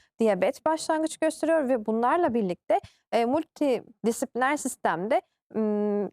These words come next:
metabolik sendrom meydana geliyor ve bu da kısa sürede farklı sebeplere bağlı ölümleri geliştiriyor. Aslında beslenmeyi iyi bir hale getiremediğimiz takdirde, o dengeyi sağlayamadığımızda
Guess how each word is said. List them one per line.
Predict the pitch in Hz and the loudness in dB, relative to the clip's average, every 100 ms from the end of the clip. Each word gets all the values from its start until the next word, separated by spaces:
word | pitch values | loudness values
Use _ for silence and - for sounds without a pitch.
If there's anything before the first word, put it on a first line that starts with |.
| - | -6
metabolik | 214 233 240 285 - | -4 0 0 -2 -4
sendrom | - 247 220 226 247 226 - | -4 -2 0 2 0 0 -2
meydana | 202 185 180 | 0 0 -2
geliyor | 165 156 - | -4 -6 -4
ve | 226 226 | -4 -2
bu | 240 | -2
da | 247 | -2
kısa | - - | -2 -6
sürede | - 208 185 285 - _ _ | -6 -6 0 0 -2 _ _
farklı | - 208 311 | -4 -2 -2
sebeplere | - 226 208 190 180 | 0 0 -2 -2 0
bağlı | 202 240 | 0 0
ölümleri | 311 233 226 202 185 | 0 0 2 0 0
geliştiriyor. | 175 175 - 170 - | -4 -4 -4 -4 -2
Aslında | 277 - 240 170 - _ _ _ | -4 -4 -6 -4 -6 _ _ _
beslenmeyi | 233 262 - 214 208 214 | -2 0 -4 -2 -2 -4
iyi | - 240 220 | -2 -2 0
bir | 214 | -2
hale | 208 180 170 | -2 -4 -2
getiremediğimiz | 175 - 254 247 196 185 190 | -6 -2 0 0 0 -2 -4
takdirde, | - 214 - 190 175 262 - _ - | -4 -4 -2 -4 0 -2 -2 _ 0
o | 330 | 2
dengeyi | 294 226 202 | 2 2 -2
sağlayamadığımızda | 196 254 226 254 254 214 185 185 190 - 285 | -2 0 0 0 0 0 0 -2 -4 -2 -4